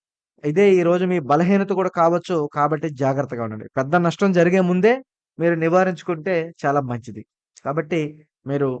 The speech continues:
ముందుగా మోసాన్ని ముఖం కవర్ చేసుకొని ఎవరు కూడా నేను నష్టపెడతానని ఎవరు కూడా మీ దగ్గరకు వచ్చి చెప్పరు. కాబట్టి మీరు ఏదైనా సరే ముందుగా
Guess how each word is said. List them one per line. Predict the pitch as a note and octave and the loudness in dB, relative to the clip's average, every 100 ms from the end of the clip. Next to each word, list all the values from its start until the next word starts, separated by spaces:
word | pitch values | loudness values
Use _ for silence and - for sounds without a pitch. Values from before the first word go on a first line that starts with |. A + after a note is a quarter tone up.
| - | -10
ముందుగా | C3 D3 E3 E3+ D3+ | -8 -2 2 2 0
మోసాన్ని | C3+ D3+ E3+ E3+ E3+ | -2 -4 -2 -2 -2
ముఖం | D#3 D3 D#3+ | -4 -6 -8
కవర్ | D#3 D#3 D#3 | -2 0 0
చేసుకొని | D#3 D3+ D3+ D3 C3+ | -2 -2 -4 -4 -4
ఎవరు | C3 C#3 D#3 | -4 0 0
కూడా | D#3+ D#3+ D3+ | 0 2 2
నేను | C#3+ C#3+ D3+ | 0 0 0
నష్టపెడతానని | D3 C#3+ F3+ F#3+ F#3 F3+ F3+ | -2 -4 -2 -2 0 0 2
ఎవరు | D#3+ E3+ F3 | 2 2 2
కూడా | F#3 | 0
మీ | F3+ E3 | -2 -2
దగ్గరకు | D3+ E3 E3 | -2 -2 -2
వచ్చి | E3 D#3 C#3+ | -4 -4 -6
చెప్పరు. | C#3+ F3 G#3 - | -4 -6 -6 -4
కాబట్టి | D3 D#3+ F3 A#3+ - _ _ _ _ _ _ | -4 -4 -4 -6 -8 _ _ _ _ _ _
మీరు | B2+ C3+ C3 | -8 -4 -2
ఏదైనా | C3+ D#3 E3+ F3 | 0 0 0 0
సరే | F3+ E3+ F#3+ - | 0 0 0 -4
ముందుగా | C3 D3+ E3 F3+ | -6 -2 0 2